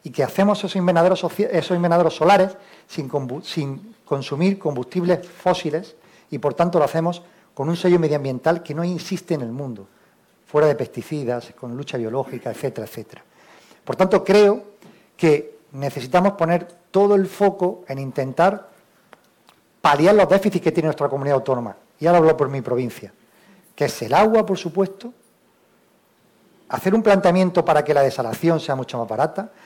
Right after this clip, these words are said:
hacer un planteamiento integral y vertebrar un territorio como puede ser Andalucía y España con trasvases, porque donde le sobra agua a otra cuenca le puede faltar. Es que es absurdo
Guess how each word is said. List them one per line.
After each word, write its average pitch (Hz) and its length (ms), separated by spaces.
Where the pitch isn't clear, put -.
hacer 196 240
un 226 80
planteamiento 185 560
integral 156 480
y 156 60
vertebrar 139 500
un 175 160
territorio 143 480
como 127 220
puede 160 160
ser 156 140
Andalucía 127 760
y 147 120
España 160 540
con 120 160
trasvases, 131 540
porque 143 280
donde 139 580
le 123 160
sobra 196 480
agua 143 440
a - 120
otra 165 240
cuenca 175 280
le 131 120
puede 135 240
faltar. 120 500
Es 180 100
que - 140
es 190 60
absurdo 156 640